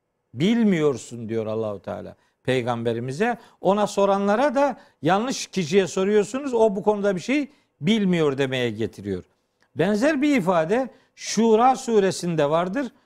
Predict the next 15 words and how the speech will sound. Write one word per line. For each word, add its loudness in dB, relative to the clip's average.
Orada 2
da 2
on 0
yedinci 2
ayette -2
diyor -2
ki 0
Allahu 0
Teala, -4
"Ve 2
ma 2
yudrike 0
lealle 0
saate -2
karibun." -6